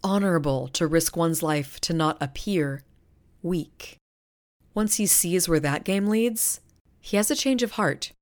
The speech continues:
Perhaps it's time America, the country that idolizes James Dean as the epitome of cool,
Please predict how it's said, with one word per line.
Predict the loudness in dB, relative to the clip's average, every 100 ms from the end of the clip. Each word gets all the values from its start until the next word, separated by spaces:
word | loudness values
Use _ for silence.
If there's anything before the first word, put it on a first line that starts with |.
| _ _ _ _
Perhaps | -6 -2 0 0 -2
it's | -2 -2
time | 0 0 2
America, | 0 2 2 2 -2 -6 -8 -12 _ _ _ _ -6
the | -2
country | 0 0 0
that | 0 0
idolizes | 2 2 4 2 2 0 -2
James | -2 -2 -2
Dean | 0 2 2
as | 2
the | 2
epitome | 2 2 2 2 0
of | -4
cool, | 0 2 2 0